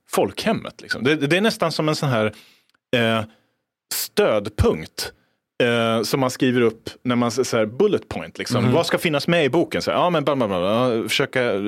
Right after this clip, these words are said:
Speaker 1: vad är det centrala? Vad är de stora grejerna? Liksom. Eh, och sen har han inte hitt-, sen li-, har inte ens han lyckats hitta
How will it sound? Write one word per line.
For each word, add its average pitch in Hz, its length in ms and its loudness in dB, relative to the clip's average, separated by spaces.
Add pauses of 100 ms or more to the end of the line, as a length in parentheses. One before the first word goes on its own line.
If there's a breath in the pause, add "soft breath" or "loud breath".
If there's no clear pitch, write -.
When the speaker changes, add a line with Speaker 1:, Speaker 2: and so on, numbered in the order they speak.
(120)
Speaker 1:
vad 117 280 0
är 131 80 4
det 120 80 -2
centrala? 104 400 -4
Vad 92 120 -2
är 101 40 0
de 98 120 -2
stora 92 320 -2
grejerna? 90 280 -2
Liksom. - 200 -16 (680 soft breath)
Eh, 117 240 2 (720 soft breath)
och - 60 0
sen 220 180 2
har 254 100 4
han 254 120 2
inte 226 180 0
hitt-, 170 260 -2 (140)
sen 202 300 2
li-, 165 280 0
har 175 160 0
inte 175 160 0
ens 143 260 -2
han 80 340 -4 (120)
lyckats 110 580 -2
hitta 110 460 0